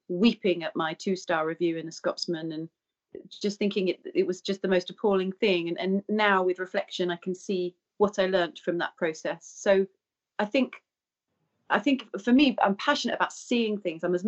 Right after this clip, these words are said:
I'm as passionate about going to see art as I am about making it. And I think, I think if you're someone who only is interested in what they make, it makes for a very boring performer. And, and the joy of the Edinburgh Fringe for me is, is,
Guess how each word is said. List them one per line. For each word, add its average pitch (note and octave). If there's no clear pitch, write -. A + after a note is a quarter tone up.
I'm G#3+
as C4+
passionate G#3+
about E3+
going F#3+
to -
see G3+
art -
as F#3
I F3
am F3
about D#3+
making E3+
it. -
And E3+
I E3+
think, G3+
I F#3
think B3
if C4
you're B3
someone A3
who G#3+
only G#3
is F#3+
interested F#3
in F#3
what F3
they F3
make, E3+
it -
makes G3
for G#3
a G3
very G#3+
boring E3
performer. E3
And, E3+
and F3
the G3
joy A#3
of G3
the G3+
Edinburgh F3+
Fringe F3
for F3+
me F3+
is, E3+
is, F3